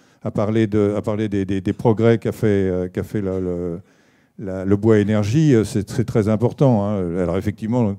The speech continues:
comme vous le disiez vous-même, le bois énergie est très vieux. Il a trois cent mille ans, deux cent mille ans. Euh, mais, mais, donc, il a, il a un peu un,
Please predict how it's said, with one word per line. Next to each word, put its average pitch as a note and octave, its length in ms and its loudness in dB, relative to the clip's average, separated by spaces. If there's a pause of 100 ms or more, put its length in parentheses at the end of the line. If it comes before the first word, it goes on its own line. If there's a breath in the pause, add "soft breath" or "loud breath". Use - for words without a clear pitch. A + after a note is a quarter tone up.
(220 soft breath)
comme G2+ 140 -12
vous F2 100 -6
le G2 60 -2
disiez G2+ 240 -2
vous-même, G#2 400 -2
le G2 80 -4
bois G2+ 180 -2
énergie G2 380 -4
est F#2+ 100 -6
très G#2 140 -4
vieux. A2+ 420 0
Il F#2 80 -8
a F2 140 -8
trois F2+ 240 -8
cent F2+ 580 -10
mille F2 180 -8
ans, G#2+ 160 -12
deux F2+ 140 -12
cent - 160 -8
mille F#2+ 160 -10
ans. A2+ 160 -8 (440 loud breath)
Euh, G#2 360 -6 (180)
mais, A#2 280 -4
mais, G#2 180 -8
donc, A2+ 260 -2
il A2 140 0
a, G#2+ 140 0
il A2 100 -2
a A#2 100 2
un A#2 80 2
peu C#3 280 4
un, A2 320 -6